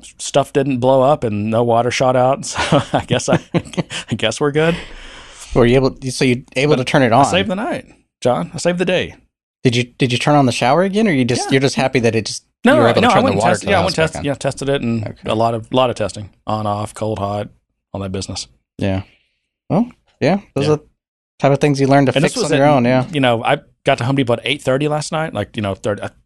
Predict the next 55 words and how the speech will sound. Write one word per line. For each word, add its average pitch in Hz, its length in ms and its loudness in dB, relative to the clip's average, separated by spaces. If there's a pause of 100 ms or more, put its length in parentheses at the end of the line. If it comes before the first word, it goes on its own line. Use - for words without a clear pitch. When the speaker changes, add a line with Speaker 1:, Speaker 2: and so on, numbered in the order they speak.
Speaker 1:
think 123 120 -6
they 101 80 -6
close 104 200 -4
at 95 60 -10
nine, 98 260 -6
so 104 80 -6
I 98 40 -4
Speaker 2:
They 95 40 -4
Speaker 1:
barely 139 220 2
Speaker 2:
close 123 60 0
at 110 100 0
Speaker 1:
got - 20 -2
in 101 100 -4
Speaker 2:
nine. 95 40 -6
Speaker 1:
there. 110 200 -8 (140)
Speaker 2:
Yeah. 104 220 -6 (760)
Speaker 1:
And, 135 300 -4 (140)
and 170 320 2
here's 190 240 0
what's 170 120 -2
the 131 60 -6
most 131 180 0
amazing 131 300 -2
part. 92 260 -6 (360)
It 135 100 -2
took - 300 -4
one 123 400 2
trip 143 240 0
to 104 60 -6
Home 98 180 -6
Depot. 90 360 -8 (480)
Speaker 2:
Wow. 113 460 2
Speaker 1:
<laughs> - 20 -20
I 139 220 0
know. 107 340 0 (260)
Have 151 140 2
you 175 80 0
ever 160 340 2 (160)
successfully 151 480 0
done 139 160 6
a 113 60 0
home 131 420 2
project 127 440 0
without 117 180 2
Speaker 2:
No. - 40 0
Speaker 1:
having 123 200 0
to 117 80 0
go 110 80 -8 (160)
Home 123 120 0
Depot 117 220 0
multiple 107 500 0
Speaker 2:
No. 135 60 0
Speaker 1:
times? 139 380 -2
<laughs> - 100 -6
Yeah. 147 340 2